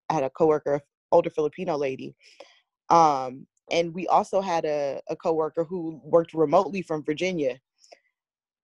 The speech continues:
I was new to the company. The woman who worked remotely from Virginia had been there fourteen years. I'd never seen her because she works remotely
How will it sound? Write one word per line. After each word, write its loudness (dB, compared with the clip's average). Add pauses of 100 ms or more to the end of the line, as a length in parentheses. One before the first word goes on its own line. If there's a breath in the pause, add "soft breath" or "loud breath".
(140)
I 8
was 2
new -6
to -6
the -6
company. -8
The 4
woman 2
who 0
worked 2
remotely -2
from -8
Virginia -4
had -6
been -4
there -2
fourteen -6
years. -2
I'd 2
never -2
seen -6
her 2
because -2
she -10
works -4
remotely -2